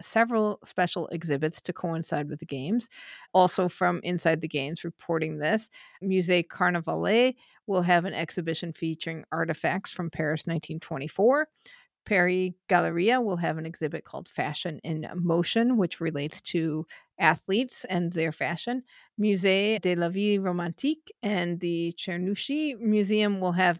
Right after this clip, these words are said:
equestrian-focused exhibits. The Victor Hugo Museum will have a show on fencing. The Bordel Museum will have one on archery and art. And the Paris Liberation Museum will look at athletes in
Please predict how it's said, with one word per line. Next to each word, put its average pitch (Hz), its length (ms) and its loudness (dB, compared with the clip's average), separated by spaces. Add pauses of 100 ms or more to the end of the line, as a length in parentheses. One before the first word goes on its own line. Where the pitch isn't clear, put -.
equestrian-focused 180 1200 -4
exhibits. 165 680 0 (480)
The 185 100 2
Victor 165 460 0
Hugo 220 460 4
Museum 202 480 2
will 175 100 -2
have 170 180 -4
a 160 60 -6
show 151 240 -8
on 165 320 -8
fencing. 247 500 0 (480)
The 185 160 -6
Bordel 170 640 4
Museum 214 520 2
will 175 80 0
have 160 180 -2
one 165 160 -8
on 147 240 -10
archery 262 560 -2
and 180 220 -4
art. 262 360 0 (360)
And 180 180 2
the 175 80 0
Paris 180 460 0 (120)
Liberation 175 600 0
Museum 165 400 -2
will 165 120 -2
look 170 180 -2
at 185 180 2
athletes 180 580 0 (240)
in 220 300 6